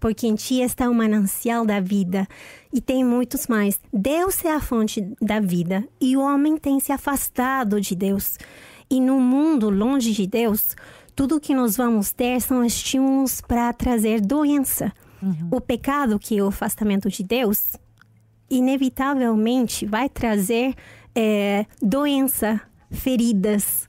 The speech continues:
Speaker 2: Uhum.
Speaker 1: nos machucamos, né? Então, nos afastamos de Deus, mas tem esse mundo de pessoas que, mesmo acreditando em Deus, também adoecem.
Speaker 2: Uhum.
Speaker 1: E aí, o que a gente entende e a gente vê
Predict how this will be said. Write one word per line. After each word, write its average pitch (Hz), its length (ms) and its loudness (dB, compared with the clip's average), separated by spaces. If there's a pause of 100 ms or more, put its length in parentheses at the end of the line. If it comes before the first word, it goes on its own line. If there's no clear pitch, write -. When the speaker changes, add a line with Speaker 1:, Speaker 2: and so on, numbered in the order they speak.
Speaker 2:
Uhum. 170 260 -8
Speaker 1:
nos 254 160 0
machucamos, 240 800 0
né? 233 240 0 (400)
Então, 214 400 0 (600)
nos 285 160 0
afastamos 254 540 0
de 196 120 0
Deus, 185 440 -2 (200)
mas 262 300 0
tem 277 460 0
esse 247 240 0
mundo 240 360 2
de 240 140 -2
pessoas 226 720 0
que, 208 220 -2
mesmo 247 840 0
acreditando 233 920 -2
em 202 180 2
Deus, 208 420 0 (360)
também 294 580 2
adoecem. 262 800 0 (120)
Speaker 2:
Uhum. 175 360 -8
Speaker 1:
E 277 80 2
aí, 320 460 0 (240)
o 262 100 -4
que 247 160 -2
a 233 100 2
gente 226 340 0
entende 254 520 0
e 208 60 0
a 196 80 0
gente 208 320 0
vê 240 320 -2